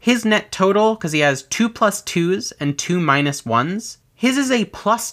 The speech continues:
two. That's it. Plus two. I've had characters roll who start with, like, plus twelve for first level. He's got plus two. It's hard to look at, but that's fine.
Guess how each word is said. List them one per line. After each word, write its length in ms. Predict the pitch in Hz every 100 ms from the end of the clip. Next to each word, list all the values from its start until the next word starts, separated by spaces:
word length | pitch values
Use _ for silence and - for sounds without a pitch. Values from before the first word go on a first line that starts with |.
| _
two. 440 | - 151 104 87 - _ _ _
That's 260 | 185 185 -
it. 220 | 98 - _ _ _ _
Plus 300 | - 214 -
two. 440 | - - 139 87 87 _ _ _ - - -
I've 120 | 196 220
had 140 | 214
characters 360 | 214 208 196 190
roll 160 | 214
who 120 | 220
start 260 | 226 254 247
with, 120 | 233
like, 280 | 233 233 - - -
plus 280 | - 285 277
twelve 680 | - - 269 233 160 101 113 _ _
for 180 | _ 165
first 340 | 165 139 -
level. 380 | 127 101 90 95 _ - - _ _
He's 320 | _ 202 220
got 300 | 143 151 -
plus 280 | - 139 -
two. 420 | - - 92 85 _ -
It's 220 | 113 -
hard 200 | 196 190
to 100 | 147
look 200 | 113 -
at, 300 | 107 143 - _
but 120 | 113
that's 240 | 113 - -
fine. 300 | 190 214